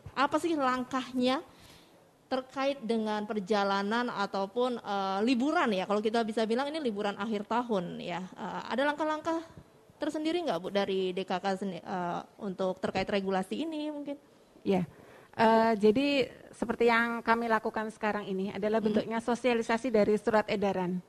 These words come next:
Speaker 2: dari
Speaker 1: Baik.
Speaker 2: Satgas covid Nasional.
Speaker 1: Mm-mm.
Speaker 2: Ya, jadi, eh, mengenai, eh, aturan untuk melakukan perjalanan ya,
Speaker 1: Baik.
Speaker 2: pelaku,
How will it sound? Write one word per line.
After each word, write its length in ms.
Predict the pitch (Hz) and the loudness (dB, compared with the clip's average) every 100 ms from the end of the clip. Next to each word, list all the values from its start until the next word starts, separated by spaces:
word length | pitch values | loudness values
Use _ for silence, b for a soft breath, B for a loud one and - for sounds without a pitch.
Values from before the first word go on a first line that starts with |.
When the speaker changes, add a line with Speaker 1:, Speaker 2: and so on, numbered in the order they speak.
| - | -12
Speaker 2:
dari 720 | 220 220 202 214 226 233 233 | -4 0 2 4 6 6 4
Speaker 1:
Baik. 80 | 226 | 4
Speaker 2:
Satgas 420 | 233 220 226 214 - - | 2 2 2 2 0 -4
covid 320 | 208 - 220 208 | -4 -4 -6 -4
Nasional. 560 | 202 202 190 208 311 | -2 0 0 2 0
Speaker 1:
Mm-mm. 380 | - 196 185 196 494 - | -2 -4 -2 -2 -4 -6
Speaker 2:
Ya, 120 | 214 | -6
jadi, 400 | 214 196 214 226 226 b b b b | -2 2 4 4 0 b b b b
eh, 360 | 214 226 220 226 | 2 6 6 6
mengenai, 580 | 226 233 233 233 262 269 277 B B B - | 4 0 2 2 2 0 -2 B B B -4
eh, 400 | 226 214 220 220 226 | -2 0 0 -2 -4
aturan 380 | 262 277 247 226 | 0 2 2 -2
untuk 380 | 226 233 220 - | -4 -2 -4 -2
melakukan 460 | 220 220 226 226 | 0 0 0 0
perjalanan 560 | 226 196 226 196 185 190 220 | 0 0 0 2 0 -2 -4
ya, 240 | 202 220 | -6 -6
Speaker 1:
Baik. 320 | 240 190 180 | -2 0 0
Speaker 2:
pelaku, 140 | 226 | 0